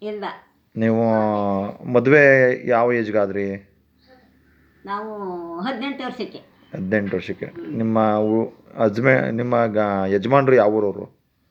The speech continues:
Speaker 1: ಆನವಾಳು.
Speaker 2: ಆನವಾಳವ್ರು.
Speaker 1: ಹ್ಮ್.
Speaker 2: ನೀವು ಹುಟ್ಟಿದ್ದೆಲ್ಲ ಚನ್ನಂಗಿರಲ್ಲ?
Speaker 1: ಹಾ, ನಾನ್ ಹುಟ್ಟಿದ್ದು ಕಿತ್ತೂರು.
Speaker 2: ಕಿತ್ತೂರು, ಕಿತ್ತೂರಲ್ಲಿ ಹುಟ್ಟಿದ್ದು
Speaker 1: ಹ್ಮ್.
Speaker 2: ನೀವು. ಕಿತ್ತೂರು ಇಲ್ಲಿ ಬರುತ್ತೆ,
Speaker 1: ಹ್ಮ್.
Speaker 2: ಅಲ್ಲಿ.
Speaker 1: ಹ್ಮ್.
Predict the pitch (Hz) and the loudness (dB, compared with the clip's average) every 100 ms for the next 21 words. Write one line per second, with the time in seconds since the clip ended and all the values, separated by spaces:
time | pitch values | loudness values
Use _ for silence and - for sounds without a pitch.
0 | - 208 220 196 147 - _ - - 101 | -10 -8 -6 -8 -10 -14 _ -6 -4 -2
1 | 98 87 85 92 175 165 139 110 123 120 | 0 0 -2 -6 -10 -10 -8 -4 -2 0
2 | 117 120 123 139 - 107 107 101 95 92 | 2 4 4 4 2 -2 -2 0 2 2
3 | 113 107 87 95 381 170 190 202 233 233 | 0 -2 -6 -8 -10 -8 -6 -6 -6 -6
4 | 226 233 233 233 - 175 - - - 147 | -8 -10 -8 -8 -6 -8 -4 -4 4 6
5 | 131 101 - 107 98 101 104 95 92 87 | 6 0 0 2 4 2 0 -2 -2 -2
6 | 87 90 - _ _ - 110 123 113 101 | -6 -8 -14 _ _ -6 2 6 6 6
7 | 104 104 101 95 92 101 98 87 82 - | 6 4 4 2 0 0 -2 -2 -4 -8
8 | - 170 151 | -12 -10 -10